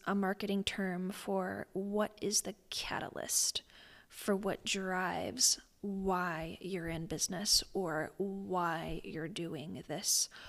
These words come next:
offering or this service or this product. What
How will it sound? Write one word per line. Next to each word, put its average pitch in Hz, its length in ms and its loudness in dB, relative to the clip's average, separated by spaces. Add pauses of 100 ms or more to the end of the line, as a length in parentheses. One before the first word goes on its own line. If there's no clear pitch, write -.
(280)
offering 175 580 -2
or 185 140 0
this 185 220 4
service 180 600 6
or 175 80 -2
this - 220 2
product. - 580 -2 (440)
What 240 320 4